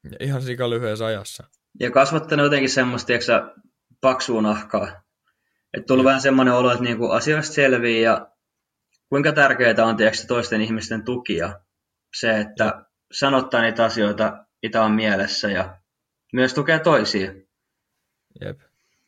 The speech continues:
Speaker 2: Et
Speaker 1: Mulla on
Speaker 2: tota,
Speaker 1: ainakin ollut.
Speaker 2: mä tiedän,
Speaker 1: Joo.
Speaker 2: et, mä itse asiassa tiedän, että sulla on ollut kans tosi kasvattavaa. Varsinkin musta tuntuu, että jonkun viimeisen, niinku, kuukauden aikana niin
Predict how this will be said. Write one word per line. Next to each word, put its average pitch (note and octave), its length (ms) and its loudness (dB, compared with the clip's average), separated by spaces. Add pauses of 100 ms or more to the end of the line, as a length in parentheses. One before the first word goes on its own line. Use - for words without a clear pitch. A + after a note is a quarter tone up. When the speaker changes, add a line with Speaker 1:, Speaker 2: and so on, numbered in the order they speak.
(160)
Speaker 2:
Et A2+ 140 -2 (100)
Speaker 1:
Mulla C3 120 0
on C3+ 60 0
Speaker 2:
tota, A2 120 4
Speaker 1:
ainakin G#2+ 280 -4
ollut. G#2 220 -8 (760)
Speaker 2:
mä C3 100 2
tiedän, C3 380 4
Speaker 1:
Joo. A#2 100 -2
Speaker 2:
et, - 140 -20 (140)
mä B2+ 120 2
itse B2 160 -2
asiassa - 100 -6
tiedän, A#2 340 2
että G#2+ 120 -4
sulla B2 340 4
on G#2 60 -2
ollut - 380 -4 (300)
kans A#2+ 280 0
tosi A2+ 200 -6
kasvattavaa. A#2 540 2
Varsinkin C#3+ 360 4
musta B2+ 140 0
tuntuu, C3 220 0
että B2+ 100 -2
jonkun B2 180 -2
viimeisen, B2 380 2
niinku, A2 400 -6 (800)
kuukauden G#2+ 480 2
aikana G#2+ 400 0
niin - 260 -6